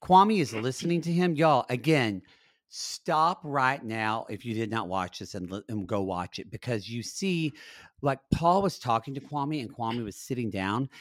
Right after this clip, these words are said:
He ends up kind of standing up, not, like, in a getting aggressive way,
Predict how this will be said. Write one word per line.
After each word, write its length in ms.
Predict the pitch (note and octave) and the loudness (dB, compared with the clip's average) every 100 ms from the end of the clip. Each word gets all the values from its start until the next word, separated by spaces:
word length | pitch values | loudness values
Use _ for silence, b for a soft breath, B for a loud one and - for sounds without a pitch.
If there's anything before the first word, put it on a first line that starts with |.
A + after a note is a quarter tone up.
| B | B
He 220 | - C#3 D#3 | -4 2 2
ends 140 | F#3+ | 2
up 100 | G#3+ | -4
kind 240 | - F#3+ E3 | -2 -2 -2
of 60 | |
standing 500 | - - C#3 C#3 C3 C3 | -6 -4 -2 0 0 -2
up, 120 | B2+ | 0
not, 320 | C#3 G#3 A#3+ | 2 2 4
like, 220 | A#3 A3+ | 0 0
in 80 | G3+ | -2
a 40 | |
getting 320 | D3 D#3 D3+ A#2 | 0 0 0 -2
aggressive 480 | F#2+ G#2 G#2+ D#3 | -2 -4 -4 -6
way, 240 | C#3 D#3 | 0 0